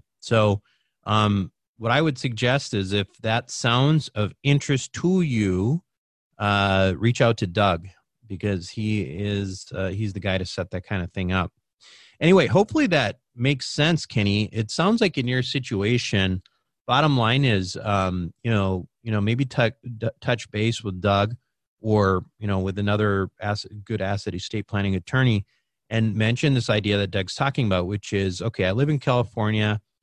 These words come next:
and, you know, I may have an estate, uh, estate tax issue at some point, five or ten million at some point."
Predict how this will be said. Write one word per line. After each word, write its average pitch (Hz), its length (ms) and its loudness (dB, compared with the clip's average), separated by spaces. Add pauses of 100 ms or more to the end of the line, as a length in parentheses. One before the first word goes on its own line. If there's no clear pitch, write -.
(300)
and, 101 520 0
you 113 100 -4
know, 98 340 0 (100)
I 110 80 -2
may 113 180 2
have 123 220 2
an 120 80 0
estate, 110 480 -2 (420)
uh, 90 340 -2 (300)
estate 117 320 -4
tax 117 300 -2 (340)
issue 117 380 -2
at 107 100 -2
some 107 220 0
point, 107 420 0 (160)
five 101 300 0
or 98 80 -6
ten 101 260 -2
million 101 380 -2
at 90 160 -8
some 104 200 -2
point." 101 420 -4